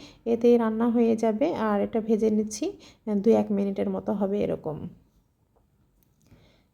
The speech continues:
তো যখন দেখছেন যে চিংড়িগুলোর কালার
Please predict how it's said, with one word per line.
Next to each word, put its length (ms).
তো 160
যখন 360
দেখছেন 420
যে 240
চিংড়িগুলোর 680
কালার 360